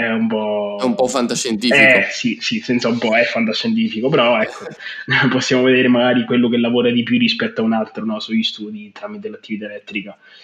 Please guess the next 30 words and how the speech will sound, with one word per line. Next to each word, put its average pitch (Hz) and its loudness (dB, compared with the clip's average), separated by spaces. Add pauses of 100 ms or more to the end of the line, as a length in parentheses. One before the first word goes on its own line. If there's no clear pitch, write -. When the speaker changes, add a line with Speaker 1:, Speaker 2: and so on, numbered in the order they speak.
(380)
Speaker 1:
E, 208 2
vabbè, 113 0
un 107 0
esercizio, 110 -4
ad 107 0
esempio, 104 -2
classico 110 -6
per 107 -2
il 107 -6
trasverso, 120 -2
no? 104 -4
Eh, 95 -8
potrebbe 101 -10
essere - -8
un 104 -12
plank, 107 -6
che 104 -10
però 104 -8
un 117 2
plank 104 -6
in - -4
realtà - -8
attiva - -10
la 202 -12
maggior - -10
parte 113 -4
dell'addome 107 -8 (180)
e 110 -10
del 107 -6
core. 104 -4